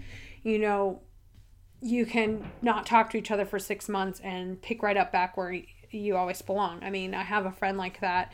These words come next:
up in New York who, you know, has been a friend of mine for a very long time. And every time I see her or I talk to her, it's like, boom, it's, you know, not a big deal 'cause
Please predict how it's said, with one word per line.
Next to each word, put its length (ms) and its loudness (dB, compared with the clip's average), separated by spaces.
up 160 6
in 80 4
New 80 2
York 340 8
who, 280 0
you 100 -2
know, 200 0
has 140 -2
been 160 0
a 60 0
friend 200 -2
of 40 -2
mine 200 0
for 240 -2
a 40 -2
very 240 0
long 280 -2
time. 400 -4
And 280 -4
every 240 -2
time 220 -4
I 80 0
see 240 -6
her 100 0
or 60 0
I 100 0
talk 300 -4
to 80 -8
her, 160 2
it's 180 -4
like, 220 -4
boom, 320 2
it's, 340 -6
you 140 -2
know, 140 2
not 180 4
a 60 2
big 180 2
deal 380 4
'cause 400 -10